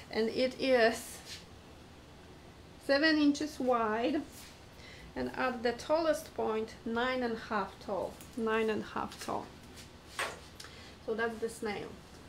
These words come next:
One of the surprises. Next, I will show you spoon rest and then spoon, if you are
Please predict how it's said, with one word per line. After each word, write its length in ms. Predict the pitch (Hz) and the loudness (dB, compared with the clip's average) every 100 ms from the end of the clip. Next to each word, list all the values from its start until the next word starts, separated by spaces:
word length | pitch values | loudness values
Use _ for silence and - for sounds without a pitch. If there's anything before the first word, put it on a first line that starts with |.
| - - - - - - - - - - | -18 -20 -20 -20 -20 -16 -12 -10 -10 -10
One 180 | 330 320 | -4 -2
of 160 | 226 208 | -2 -4
the 80 | - | -8
surprises. 480 | - - 403 302 - - - - - - - | -12 -6 -4 -4 -8 -16 -18 -18 -2 -2 0
Next, 340 | 294 311 285 - | -2 -2 -4 -4
I 160 | 240 247 | -4 0
will 160 | 262 262 | 0 0
show 340 | - 359 359 | -2 -2 0
you 220 | 339 320 | 0 -2
spoon 380 | 311 - 330 339 | -4 -4 -2 0
rest 320 | 330 330 330 | 0 -2 -2
and 180 | 262 254 | -2 -2
then 200 | 277 277 | -2 -4
spoon, 800 | - - - - 320 277 208 233 - - - - - - - - - - - - 208 | -6 -12 -10 2 6 6 6 2 -4 -16 -20 -20 -20 -20 -20 -20 -20 -20 -18 -12 -10
if 140 | 214 | -4
you 100 | 226 | -2
are 200 | 269 | 0